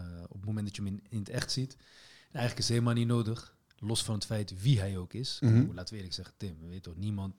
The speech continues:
Speaker 1: in deze wereld verdient, denk ik, ja, dat als je hem ziet, joh, weet je dat.
Speaker 2: Nee, maar ik bedoel, het is wel, het is wel een, een wereldster.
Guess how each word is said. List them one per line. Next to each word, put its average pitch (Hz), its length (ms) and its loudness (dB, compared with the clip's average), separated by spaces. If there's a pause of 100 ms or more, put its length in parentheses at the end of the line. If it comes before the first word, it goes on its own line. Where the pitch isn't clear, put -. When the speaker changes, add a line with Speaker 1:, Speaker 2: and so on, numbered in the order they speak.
Speaker 1:
in 98 120 -8
deze 95 200 -6
wereld 95 240 -8
verdient, 101 440 -8 (760)
denk 101 280 -6
ik, 92 240 -12 (1200)
ja, 90 300 -12 (120)
dat - 160 -14
als 95 100 -8
je - 60 -10
hem 92 100 -8
ziet, 101 200 -6
joh, 113 220 0 (420)
weet 113 100 -8
je 117 80 -2
dat. 110 300 -4 (180)
Speaker 2:
Nee, 262 240 10
maar 117 280 6
ik - 140 -4
bedoel, 98 280 -2
het 98 120 -8
is 98 140 4
wel, 92 200 2
het 101 120 -2
is 107 120 2
wel 110 320 8
een, 113 320 4
een - 180 6
wereldster. 110 580 6